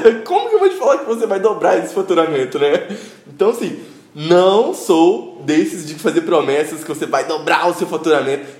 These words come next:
Inclusive, desconfie de pessoas que fazem isso, tá? Porque eu quero ver o cara ir lá e triplicar o faturamento, por exemplo, da, do ateliê oral.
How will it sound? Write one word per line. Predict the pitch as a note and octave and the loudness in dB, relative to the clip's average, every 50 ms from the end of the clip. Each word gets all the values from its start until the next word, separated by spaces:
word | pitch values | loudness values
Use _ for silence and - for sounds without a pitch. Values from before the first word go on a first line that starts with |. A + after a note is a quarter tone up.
| - | -16
Inclusive, | C#3 D3 C#3+ F#3+ F3+ D3+ E3 E3 E3 | -14 -12 -8 -8 -6 -6 -6 -8 -8
desconfie | D#3 C#3+ C3+ C3 C#3+ F3+ G#3+ C4 C4+ - - - C4+ B3+ C4 C4 - - D#3 C#3+ C#3+ D#3 E3 | -8 -12 -10 -4 -2 -2 -2 -2 -4 -8 -10 -8 -8 -8 -8 -10 -12 -12 -10 -8 -8 -8 -8
de | D#3 F#3 | -8 -6
pessoas | F#3 F3+ E3+ E3 - - - C#3 D#3+ D#3+ D#3+ | 0 0 0 0 0 -2 -2 -2 -2 -2 -6
que | - | -8
fazem | - - D#3+ C#3 B2+ C#3+ F#3 A3+ A3 | -4 0 0 0 2 0 -2 -4 -4
isso, | E3+ - - - | -6 -6 -8 -10
tá? | - - C#3+ D3 D3+ - - - - - - _ _ _ _ | -4 -2 -2 -2 -2 -4 -14 -18 -20 -20 -20 _ _ _ _
Porque | - C#3+ C#3 F3 | -10 -4 0 0
eu | E3+ E3 | 0 2
quero | E3 G3 A3 C4 A#3+ | 2 0 2 0 0
ver | F#3+ C#3 C3+ C#3+ D3+ E3+ F#3+ A3 | -4 -4 0 4 6 6 6 4
o | A#3+ A#3 | 2 -2
cara | - F#3 E3+ F3+ F#3+ | -4 -2 0 2 2
ir | F#3 | 2
lá | F3 D#3 D3+ D3+ E3+ | 2 4 2 2 2
e | F#3+ | 0
triplicar | F#3+ - - - F#3 F#3 G#3 G#3 A3+ G#3 - G3 F3+ | -2 -6 -6 -4 -2 -2 -2 -4 -6 -4 0 0 0
o | F3+ | 0
faturamento, | F#3+ F#3 - G#3+ F#3+ F#3+ F3 E3 E3+ E3+ - - | -2 -4 -2 0 0 0 0 -2 -4 -8 -8 -4
por | F3 F3 F3 | -2 0 0
exemplo, | E3 C3+ A#2+ D3 F3 A#3 A#3+ - F3 D#3+ D#3+ - - - - - _ | 0 0 -2 -4 -4 -4 -4 -6 -8 -8 -8 -14 -18 -20 -20 -20 _
da, | - D3 D#3 D#3+ E3 E3 D#3+ D#3+ D#3+ D#3+ D#3 D#3 D#3 D3+ D3+ D3+ D3 C#3+ C#3+ C#3 C3+ C3 B2 B2 A2 - - - _ _ - | -2 0 2 2 2 2 0 -2 -2 -2 0 0 0 0 0 0 -2 -2 -2 -2 -4 -4 -6 -10 -12 -14 -16 -20 _ _ -2
do | D#3+ F3+ | 0 0
ateliê | F3+ F3+ G3+ G3 G3 G3 G3 G#3 | 2 4 4 4 4 4 4 6
oral. | A#3+ C#4+ D#4+ - F#3 D3 - - - | 6 6 6 6 6 4 4 0 -4